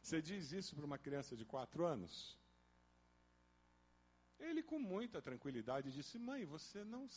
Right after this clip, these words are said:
não entendeu. Eu vou pedir pra Jesus. Ele transformou água em vinho.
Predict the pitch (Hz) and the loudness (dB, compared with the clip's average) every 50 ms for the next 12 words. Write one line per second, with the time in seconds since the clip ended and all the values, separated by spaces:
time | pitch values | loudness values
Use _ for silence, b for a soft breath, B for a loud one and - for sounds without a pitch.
0 | - - 226 214 214 233 254 226 - 247 240 214 147 151 190 202 165 95 - - | -10 -6 -2 -2 0 0 -2 -2 -4 -4 -4 -2 0 2 2 2 0 -2 -6 -14
1 | B B B B B B B B B B B B - - 190 196 190 220 240 - | B B B B B B B B B B B B -4 0 0 0 0 -2 -6 -6
2 | - 208 160 170 202 - - 208 208 202 180 185 208 214 185 143 117 139 202 202 | -6 -6 -6 -6 -6 -6 -4 -2 -2 0 0 0 -2 -2 -4 -4 -6 -6 -6 -8
3 | - - - - - - - - 202 226 226 226 - - 160 151 180 220 220 - | -12 -14 -14 -14 -14 -12 -6 -2 -2 0 -2 -2 -4 -4 -4 -2 -2 -2 -4 -6
4 | - - - 151 117 101 104 104 120 147 190 170 - - - - - - - - | -8 -6 -4 -4 -4 -4 -4 -4 -4 -4 -4 -6 -8 -12 -18 -20 -20 -20 -20 -20
5 | B B B B B B - - 131 131 143 139 - 180 208 202 151 120 135 165 | B B B B B B -6 -2 -2 -2 -2 -2 -4 -6 -6 -6 -8 -8 -6 -6
6 | 214 240 220 123 82 | -4 -4 -4 -6 -8